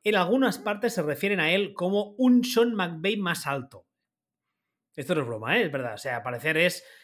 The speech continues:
a él le tienen considerado como, vamos, un genio al nivel de Sean McVay.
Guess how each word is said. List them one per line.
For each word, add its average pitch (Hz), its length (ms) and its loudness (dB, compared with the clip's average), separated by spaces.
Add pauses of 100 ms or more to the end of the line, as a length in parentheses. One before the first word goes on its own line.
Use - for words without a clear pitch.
(160)
a 139 120 -6
él 143 60 -2
le 147 60 -2
tienen 165 280 0
considerado 165 560 0
como, 143 240 -2
vamos, 139 340 -2
un 151 100 -6
genio 156 420 -4
al 139 140 -2
nivel 139 220 -4
de 139 80 -4
Sean 143 180 -6
McVay. 185 540 -2